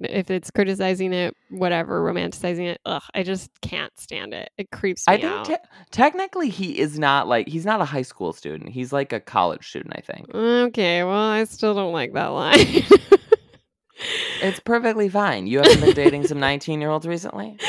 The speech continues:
Speaker 1: <laughs> No. Uh, but, um, I look forward to seeing that list. Uh,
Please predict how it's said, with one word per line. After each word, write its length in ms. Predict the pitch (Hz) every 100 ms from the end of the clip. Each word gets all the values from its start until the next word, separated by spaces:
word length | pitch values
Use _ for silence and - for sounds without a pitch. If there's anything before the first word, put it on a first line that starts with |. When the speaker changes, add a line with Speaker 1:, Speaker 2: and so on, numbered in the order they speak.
| - 587
Speaker 1:
<laughs> 320 | - - 269 - 262 -
No. 200 | 220 - 285 - - - - 494 -
Uh, 580 | 285 277 262 247 226 226 330 - - - -
but, 300 | 247 240 -
um, 540 | 233 226 226 220 220 202
I 100 | 226
look 140 | 233
forward 180 | 240 226
to 100 | 214
seeing 200 | - 214
that 120 | 196
list. 300 | 196 208 -
Uh, 500 | - 190 190 185 185